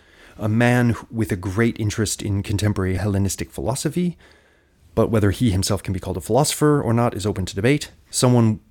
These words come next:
who claimed single-handedly to have saved the Republic from a conspiracy to overthrow it, and some people actually believed him. This man, Cicero, his works have come down to us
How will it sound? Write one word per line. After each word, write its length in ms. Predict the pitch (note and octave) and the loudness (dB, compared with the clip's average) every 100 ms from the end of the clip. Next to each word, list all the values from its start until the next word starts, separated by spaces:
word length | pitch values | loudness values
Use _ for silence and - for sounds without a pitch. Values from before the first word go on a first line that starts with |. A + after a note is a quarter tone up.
| - | -18
who 200 | - G#2+ | -12 -12
claimed 640 | - A#2 A2 A2 G#2 F#2 _ | -6 0 2 2 0 -4 _
single-handedly 1160 | - - C#3+ E3 D#3+ - D#3+ D#3+ D3 G#2+ G2+ F#2+ | 2 2 6 6 4 2 4 6 4 2 -4 -4
to 160 | A2 | -2
have 140 | G#2 - | -2 -2
saved 400 | - A#2 C3 A2 | -2 0 -2 0
the 80 | |
Republic 520 | A2+ A#2 A2+ G#2+ F2 - | 0 0 0 -2 -4 -6
from 200 | G#2 G2+ | -4 -4
a 40 | |
conspiracy 720 | - G2+ - G2+ G2+ - G2 | -4 -6 -4 -4 -2 -4 -6
to 120 | F#2+ | -6
overthrow 500 | G2 F#2 F#2 - B2 | -6 -6 -6 -2 0
it, 120 | G#2+ - - - - - | 0 -4 -16 -20 -20 -4
and 160 | G#2+ G2+ - | -2 -2 -6
some 340 | - - G#2+ A#2+ | -4 0 2 0
people 340 | - A2+ G#2 - | 0 -2 -2 -2
actually 400 | G2 - G2 G2 | -6 -6 -4 -2
believed 400 | G2 G#2+ A2+ - | -2 -2 -4 -6
him. 220 | - F#2+ - _ _ - - | -8 -10 -14 _ _ -20 -2
This 160 | C3+ D3 | 0 2
man, 260 | A2+ E2+ D#2+ | 2 0 -2
Cicero, 600 | - C#3 E2+ C#2+ A#1+ - _ _ _ _ | -2 -2 -2 -6 -6 -10 _ _ _ _
his 180 | G#2+ | -8
works 280 | G2 C3 - | -2 -2 -2
have 120 | A#2+ | -6
come 200 | - A2+ | -2 -2
down 180 | G#2+ G#2+ | 0 0
to 140 | G#2+ G#2+ | 0 -2
us 260 | F2+ - | -4 -8